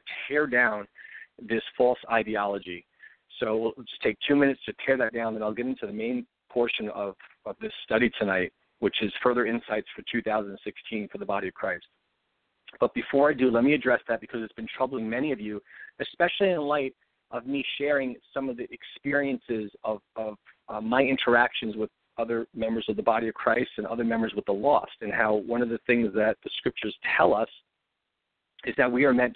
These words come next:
to proclaim the gospel with signs following. We are meant to, to bring the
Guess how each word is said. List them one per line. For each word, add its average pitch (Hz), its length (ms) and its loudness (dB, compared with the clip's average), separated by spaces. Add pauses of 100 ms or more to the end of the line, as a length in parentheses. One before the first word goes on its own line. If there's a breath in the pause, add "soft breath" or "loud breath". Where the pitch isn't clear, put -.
to 117 120 -6
proclaim 131 460 -4
the 127 60 -4
gospel 110 520 -2 (340 loud breath)
with 120 120 0 (120)
signs 117 300 2 (100)
following. 104 460 -2 (320 loud breath)
We 117 140 8
are 110 80 6
meant 113 240 2
to, 110 80 -8 (300)
to 110 80 -2
bring 131 440 2
the 123 100 0